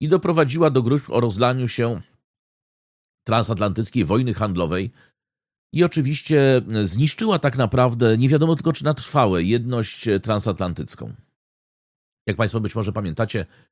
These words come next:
Trump próbował uzasadnić przy-, konieczność przejęcia kontroli nad Grenlandią, ponieważ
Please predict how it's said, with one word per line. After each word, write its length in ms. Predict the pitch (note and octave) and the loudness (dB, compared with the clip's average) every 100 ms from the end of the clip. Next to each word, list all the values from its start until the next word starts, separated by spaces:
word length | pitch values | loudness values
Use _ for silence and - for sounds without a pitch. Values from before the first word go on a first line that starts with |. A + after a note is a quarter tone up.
| _ _ _ - | _ _ _ 0
Trump 220 | B2 C3+ | 0 2
próbował 400 | A#2+ G#2 A#2+ G#2+ | 0 2 2 2
uzasadnić 640 | G2 G2+ A2+ A2+ A2+ F#2+ | 0 -2 -4 -2 -4 -6
przy-, 300 | - - F#2+ | -6 -4 -2
konieczność 520 | E2 G#2+ A2 G#2 A2+ - | -2 -4 -6 -4 -6 -4
przejęcia 360 | F#2+ G#2 G#2 | -4 -2 -4
kontroli 400 | F#2 F#2 G#2+ A2 | -4 -6 -4 -4
nad 140 | F#2+ E2+ | -4 -4
Grenlandią, 480 | F2 E2+ A2 A2+ G#2 | -4 -4 -2 -2 -4
ponieważ 420 | F2+ G#2+ G#2 | -6 -4 -4